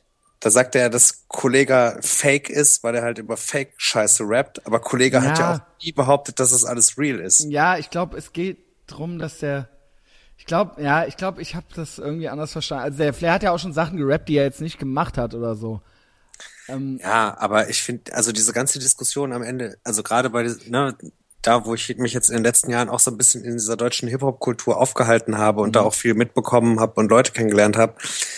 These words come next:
Speaker 1: da ist ja auch einfach immer viel Promo mit dabei und, ne, lässt da über andere und Leute reden über dich.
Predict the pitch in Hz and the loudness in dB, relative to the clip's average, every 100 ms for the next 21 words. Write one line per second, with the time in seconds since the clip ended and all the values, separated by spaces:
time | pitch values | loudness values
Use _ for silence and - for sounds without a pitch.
0 | - - - - _ _ _ - 113 - | -12 -14 -16 -20 _ _ _ 2 6 6
1 | 139 123 123 120 123 127 123 - 131 - | 4 2 0 -4 -4 -2 -2 -2 -6 -2
2 | 131 123 120 104 104 95 98 95 92 - | 0 2 2 2 2 4 4 4 0 -6
3 | - 107 104 - 120 143 156 - _ - | -6 -2 -2 0 4 4 4 -2 _ -20
4 | - - 120 135 - 127 113 120 123 135 | -20 -4 2 4 4 2 2 2 2 -2
5 | 135 131 113 110 120 117 110 110 98 98 | 0 0 0 0 0 0 -2 -2 -2 -4
6 | - 92 - | -2 -2 -4